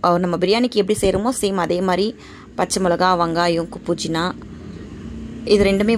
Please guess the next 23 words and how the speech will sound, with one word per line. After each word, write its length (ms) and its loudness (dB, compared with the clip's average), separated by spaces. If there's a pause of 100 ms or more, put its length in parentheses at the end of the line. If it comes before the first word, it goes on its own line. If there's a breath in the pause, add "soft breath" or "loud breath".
போகல. 260 2
ஓரளவுக்கு 480 6
வதங்கணும், 340 2
அது 160 4
ரொம்ப 300 4
வதங்க 260 4
வைக்கணும்னு 380 2
அவசியமே 480 0
இல்லை 180 0
இதுக்கு 220 -4
நம்ம. 140 -2 (1040 loud breath)
அதுக்கப்புறம் 380 2
இஞ்சி 240 0
பூண்டு 240 0
paste 220 0
போட்டுக்கலாம். 340 -2
இஞ்சி 200 0
பூண்டு 220 -2
ஸ்-, 100 -10 (160)
வாசனை 360 2 (120)
போனதுக்கப்புறமா 760 2 (100)
தக்காளி 340 0
போட்டுக்கலாம். 480 -4